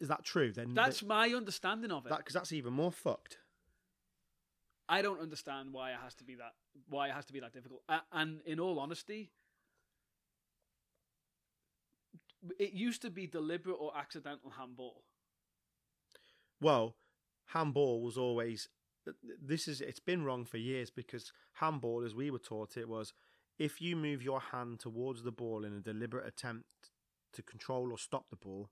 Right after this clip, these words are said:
Speaker 1: it's handball. If the ball hits your arm and you haven't moved, then it's not handball. But over the years, you've seen, like,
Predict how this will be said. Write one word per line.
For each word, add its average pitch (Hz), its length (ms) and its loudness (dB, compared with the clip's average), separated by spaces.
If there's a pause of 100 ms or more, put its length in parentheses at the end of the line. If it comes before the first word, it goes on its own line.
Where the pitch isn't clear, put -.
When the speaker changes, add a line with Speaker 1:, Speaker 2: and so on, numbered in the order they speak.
Speaker 1:
it's - 140 -14
handball. 113 480 -6 (380)
If 151 180 -2
the 151 80 2
ball 143 320 4
hits 131 320 -4
your 127 180 0
arm 117 280 -2
and 107 100 -6
you 113 100 -4
haven't 117 340 -2
moved, 110 500 -4 (480)
then 117 240 0 (420)
it's - 180 -6
not 139 220 0
handball. 117 420 -4
But 123 180 -6
over 139 220 4
the 113 100 -2
years, 110 300 -4
you've 131 140 -6
seen, 135 320 -2
like, 117 180 -2